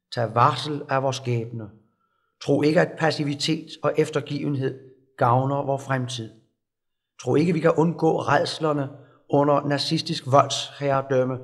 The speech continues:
ved føjelighed. Der er kun én vej, den primitive, at sætte sig til modværge.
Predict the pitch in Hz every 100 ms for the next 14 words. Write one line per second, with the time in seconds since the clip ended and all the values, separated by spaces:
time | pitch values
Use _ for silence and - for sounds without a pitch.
0 | - - - 120 107 - - 120 139 156
1 | 110 110 - - _ _ _ _ _ _
2 | _ _ _ _ - 143 165 156 147 -
3 | 156 143 147 120 113 - - _ _ _
4 | _ - 120 117 - 143 156 - 123 117
5 | 101 - - _ 117 117 - 123 120 120
6 | 113 113 - 110 104 113 127 127 113 101
7 | 101